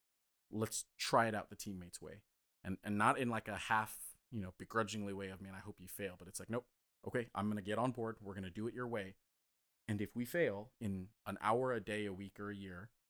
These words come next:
however long we give it, maybe we'll try my way again. But these are all sort of the way that we can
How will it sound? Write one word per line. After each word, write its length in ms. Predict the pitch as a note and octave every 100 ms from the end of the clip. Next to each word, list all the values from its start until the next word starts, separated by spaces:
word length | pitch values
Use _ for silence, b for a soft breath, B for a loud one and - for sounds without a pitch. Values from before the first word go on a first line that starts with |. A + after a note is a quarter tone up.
| _ _
however 300 | - F#2 G2
long 300 | A2+ A2 A2+ -
we 120 | G#2+ G2+
give 240 | C3+ G#2+
it, 140 | G2 - _ _ _ _ _ _ -
maybe 200 | B2+ C#3
we'll 140 | C3+
try 180 | B2+ B2
my 160 | A2+ A2
way 140 | G2+
again. 300 | F#2 F2+ E2+ - _ _ -
But 100 | A2
these 160 | C#3
are 80 | C#3
all 100 | B2+
sort 200 | - A#2+
of 60 | G#2+
the 80 |
way 140 | A2 A2
that 120 | -
we 100 | G#2+
can 260 | - G2